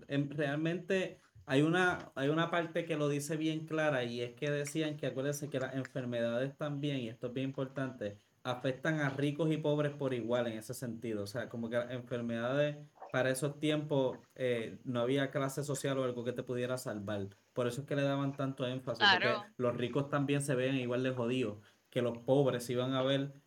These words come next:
Speaker 1: si hubiera unas plagas. Eh, <laughs>
Speaker 2: Ujú.
Speaker 1: es triste, ¿verdad? Pero hasta cierto punto, pues, es así.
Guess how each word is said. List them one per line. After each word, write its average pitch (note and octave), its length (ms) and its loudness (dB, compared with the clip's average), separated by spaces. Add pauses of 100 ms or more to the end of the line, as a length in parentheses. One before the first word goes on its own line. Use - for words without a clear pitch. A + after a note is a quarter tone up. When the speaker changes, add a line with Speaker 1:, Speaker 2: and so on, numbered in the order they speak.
(120)
Speaker 1:
si - 180 -2
hubiera A#2 340 2
unas C3+ 280 0
plagas. A2+ 440 -2 (520)
Eh, A2 360 -6
<laughs> - 200 -4
Speaker 2:
Ujú. - 160 -4 (240)
Speaker 1:
es D3+ 220 4
triste, F3+ 340 6
¿verdad? C#3+ 260 6
Pero C3+ 180 2
hasta A#2 200 -4
cierto A#2+ 260 -4
punto, C#3 240 -2
pues, B2 220 -2
es G#2+ 160 -4
así. A#2 320 -6